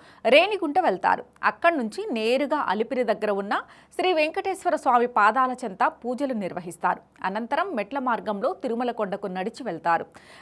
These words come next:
రాత్రి తొమ్మిది గంటలకు కొండపైకి చేరుకుని రాత్రికి అక్కడే బస చేస్తారు. పవన్ కళ్యాణ్ బుధవారం ఉదయం పది గంటల నుంచి పదకొండు గంటల సమయంలో దీక్షా మాలలతోనే స్వామివారిని దర్శించుకుంటారు. అనంతరం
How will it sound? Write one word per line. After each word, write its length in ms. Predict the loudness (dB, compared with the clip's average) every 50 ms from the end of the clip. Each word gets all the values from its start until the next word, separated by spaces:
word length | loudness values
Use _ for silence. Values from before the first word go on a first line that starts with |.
| 2 6
రాత్రి 360 | 6 8 8 6 2 -2 -2
తొమ్మిది 380 | 0 0 0 0 -2 -4 -4 -4
గంటలకు 440 | -4 -4 -2 -2 -2 -2 0 -2 0
కొండపైకి 600 | 2 2 0 0 0 -4 -4 -4 -6 -6 -6 -8 -4 -4
చేరుకుని 360 | -4 -4 -4 -6 -6 -6 -6 -10 -12 -20 -20 -20 -4 4 6
రాత్రికి 560 | 8 8 8 6 2 -4 -4 -4 -6 -6 -4 -2 -2
అక్కడే 380 | -2 -2 -2 -2 0 0 0
బస 220 | 0 0 -2 -4 -4 -6 -6 -6
చేస్తారు. 360 | -6 -2 0 0 2 2 0 -6 _ 0 _ 6
పవన్ 260 | 8 8 6 4 4
కళ్యాణ్ 420 | 2 0 2 4 4 2 2 2
బుధవారం 600 | 4 4 4 6 6 4 4 4 4 2 0 0
ఉదయం 300 | -2 2 2 2 0 0 -4 -4 _ 6
పది 180 | 6 6 6 2
గంటల 300 | -2 -4 0 0 0 0
నుంచి 380 | 0 -4 -4 -2 -2 -2 2 4 2
పదకొండు 340 | 2 2 0 -2 -4 -4
గంటల 280 | -4 -4 -4 -4 -4 -4
సమయంలో 680 | -4 -4 -4 -4 -4 -4 -4 -2 -2 -2 -2 -2 -4 -6 -10 -18 -20 -18 -12 -2
దీక్షా 420 | 0 0 0 0 -2 0 0 0
మాలలతోనే 760 | 2 2 2 2 2 2 2 0 -2 0 0 -2 -2 -2 -4 -6
స్వామివారిని 760 | 0 2 2 2 2 0 0 2 2 2 2 0 -4 -8 -6
దర్శించుకుంటారు. 880 | -2 -2 -2 -2 -4 -10 -14 -14 -12 -12 -12 -6 -2 0 0 0 0 -4 _ _ -6
అనంతరం 580 | -4 -4 -2 -2 0 2 2 2 2 -2 -6